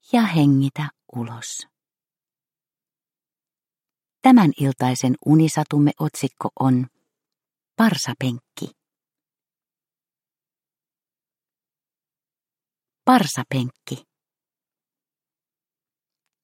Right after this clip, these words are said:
Kevätilma oli lämmin ja suloinen tänä aamuna, kun ajelin kumpuilevissa peltomaisemissa kaupungin ulkopuolelle.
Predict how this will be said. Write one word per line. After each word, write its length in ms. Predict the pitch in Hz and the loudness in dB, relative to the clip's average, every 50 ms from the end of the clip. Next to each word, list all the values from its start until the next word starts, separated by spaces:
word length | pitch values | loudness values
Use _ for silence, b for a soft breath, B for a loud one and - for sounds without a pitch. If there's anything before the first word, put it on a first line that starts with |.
| _ _ _ _ - | _ _ _ _ 4
Kevätilma 720 | 226 247 240 247 226 - - - 180 170 160 151 139 135 | 6 6 6 6 4 2 0 2 4 6 6 6 6 4
oli 180 | 131 131 135 | 2 0 0
lämmin 440 | 143 147 143 143 139 139 139 135 131 | 0 2 2 2 2 2 2 0 0
ja 80 | 135 131 | -2 -2
suloinen 560 | - - 160 151 147 131 127 127 127 127 127 | -2 0 0 2 2 2 2 2 0 0 0
tänä 220 | - 143 135 139 127 - - | 0 2 2 2 2 0 0
aamuna, 480 | 143 139 135 131 135 135 139 143 139 - _ _ _ _ _ _ _ _ _ _ _ _ _ _ _ _ _ _ _ _ - | 0 0 2 2 2 0 0 -2 -6 -10 _ _ _ _ _ _ _ _ _ _ _ _ _ _ _ _ _ _ _ _ 0
kun 120 | - 180 180 - - | 2 2 2 4 4
ajelin 480 | - 202 208 202 196 185 185 180 175 - | 4 4 4 4 4 2 2 0 2 4
kumpuilevissa 800 | - 220 233 226 196 - 196 196 190 185 170 175 170 - - 165 - | 6 8 8 8 6 4 2 2 2 2 0 0 -2 -4 -4 -4 0
peltomaisemissa 960 | 170 165 156 143 - 131 123 131 127 123 120 - 131 123 123 - - - 127 - | 0 0 0 0 0 -2 -2 -2 -2 -2 -2 -2 -2 -2 -2 -4 -6 -8 -4 -2
kaupungin 500 | - 180 180 147 - 131 131 123 123 127 - - | 0 2 2 0 0 0 0 0 0 -2 -4 -2
ulkopuolelle. 880 | 165 147 131 - - 127 - - 127 123 123 127 127 131 127 127 139 | -4 -4 -4 -4 -8 -12 -10 -10 -8 -8 -8 -8 -10 -10 -10 -10 -12